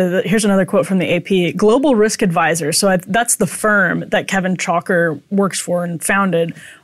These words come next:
also created a detailed security plan in twenty fourteen to install a surveillance system in Qatar that could track mobile phones in the country with extreme accuracy and allow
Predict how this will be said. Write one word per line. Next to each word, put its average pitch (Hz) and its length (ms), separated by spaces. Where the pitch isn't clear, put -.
also 311 260
created 269 400
a 190 40
detailed 208 500
security 208 440
plan 196 280
in 190 160
twenty 196 360
fourteen 208 640
to 214 120
install 196 480
a 214 80
surveillance 190 680
system 190 340
in 165 100
Qatar 202 380
that 175 180
could 190 140
track 214 440
mobile 208 380
phones 262 460
in 190 80
the 160 80
country 170 460
with 175 200
extreme 202 560
accuracy 180 640
and 180 120
allow 180 280